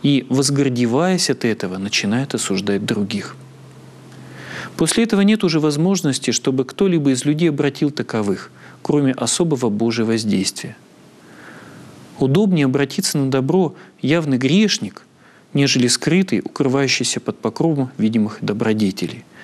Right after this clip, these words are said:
Да, вот здесь мы с вами можем вспомнить те евангельские истины, да, что Господь грешников к покаянию призывает,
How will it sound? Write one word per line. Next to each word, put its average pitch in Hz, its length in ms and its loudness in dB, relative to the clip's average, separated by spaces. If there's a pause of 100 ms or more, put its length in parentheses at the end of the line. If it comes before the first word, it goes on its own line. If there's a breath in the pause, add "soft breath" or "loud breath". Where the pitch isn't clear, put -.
(120)
Да, 127 80 0
вот 120 80 2
здесь 120 320 0
мы 107 180 0
с - 140 -4
вами 104 260 0 (220 loud breath)
можем 107 260 0 (140)
вспомнить 117 500 0 (640 loud breath)
те 123 100 2
евангельские 120 840 0
истины, 95 520 -2 (480 loud breath)
да, 110 120 0
что - 240 -2
Господь 104 520 -2 (580 loud breath)
грешников 139 760 0
к - 60 -20
покаянию 113 420 0
призывает, 107 500 0